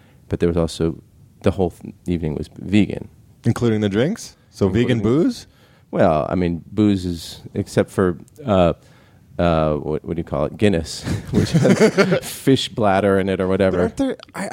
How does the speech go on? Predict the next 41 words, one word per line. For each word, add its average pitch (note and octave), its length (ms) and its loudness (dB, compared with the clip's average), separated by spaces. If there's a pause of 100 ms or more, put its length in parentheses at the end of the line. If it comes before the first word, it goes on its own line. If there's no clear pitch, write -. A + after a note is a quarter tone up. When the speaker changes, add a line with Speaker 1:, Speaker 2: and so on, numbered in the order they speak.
Speaker 2:
I - 20 -2
thought, A3+ 300 -2
I F#3 100 2
thought G#3 140 0
vegans E3+ 320 0
were D3+ 100 2
really D#3 200 2
limited G2 360 0
in F#2 120 -6
what F2+ 160 -4
beers G2 280 2
they F2+ 120 0
could D#2 140 -6
drink. D#2 340 -8 (440)
Speaker 1:
I C3+ 80 -2
mean, C#3 120 2
there's C3+ 160 4
some D3+ 160 2
that B2 100 2
are, G#2 40 8
f-, - 280 -6
well, A2+ 240 2
they're G#2+ 140 2
like G2+ 180 -4
the G#2 80 -2
wines G#2 340 2
that F#2+ 100 0
are F2 60 2
fine F2+ 400 0
with E2+ 240 -8
egg E2 160 -2
white E2 380 2
and C2+ 160 -12
stuff - 260 -8
like D2 140 -6
Speaker 2:
Mm. G2 60 -4
Speaker 1:
that. C#2 240 -4
But - 240 -6
by A#2+ 140 2
and G2+ 120 0
large, D#2 380 2